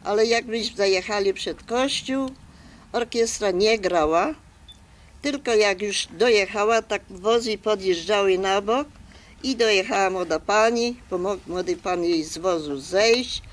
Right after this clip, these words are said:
no i zagrała orkiestra Serdeczna Matko i po schodach szliśmy do kościoła. Z kościoła normalnie przyjechaliśmy, też mi w domu było jedzenie,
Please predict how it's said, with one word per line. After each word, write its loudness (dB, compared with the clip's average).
no 0
i 0
zagrała 0
orkiestra -4
Serdeczna -6
Matko -4
i -2
po -8
schodach -2
szliśmy -8
do -8
kościoła. -12
Z -4
kościoła 2
normalnie 0
przyjechaliśmy, -2
też 0
mi 0
w -12
domu 0
było 0
jedzenie, 0